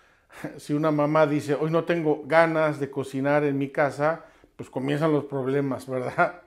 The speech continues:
<laughs> Hay que cocinar aunque no tengas ganas. Quede bien claro, pero es un tema muy, mucho, mucho más profundo de lo que parece, porque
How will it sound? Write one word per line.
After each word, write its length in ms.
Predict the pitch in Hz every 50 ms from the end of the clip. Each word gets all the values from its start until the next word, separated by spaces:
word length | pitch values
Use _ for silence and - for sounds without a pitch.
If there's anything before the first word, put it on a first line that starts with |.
| _ _
<laughs> 160 | - _ _
Hay 140 | - 123 120
que 140 | 135 147 139
cocinar 500 | 147 151 135 127 139 139 139 139 143 147
aunque 180 | 143 139 143
no 120 | 139 139 131
tengas 340 | 151 143 143 143 147 143 - - _ _
ganas. 760 | - 101 120 139 131 127 117 104 107 - - - - - _ _ _ _ _ _ _ _ _ _ _ _ _ _ _ _ _ _ _ _ _ _ _ _ -
Quede 440 | 170 170 156 170 170 170 170 - -
bien 360 | 120 131 143 151 156 151 156
claro, 340 | - 131 120 123 143 156 151
pero 220 | 156 214 214 226 220
es 220 | 185 175 - -
un 120 | 214 214
tema 340 | 220 208 190 196 202 202 202 202
muy, 180 | 156 156 160 160 156
mucho, 260 | 175 147 143 - - -
mucho 280 | - 156 156 156 - 170
más 180 | 165 165 165
profundo 500 | - - 180 165 - - 165 160 160 165
de 80 | 156 156
lo 160 | 147 139 -
que 100 | - 131
parece, 580 | 127 - 117 117 123 123 123 - 117 104 - - _ _ _ _ _ _ - - - - - - - _ _ _ -
porque 680 | 175 175 175 175 - - 180 180 180 180 - - -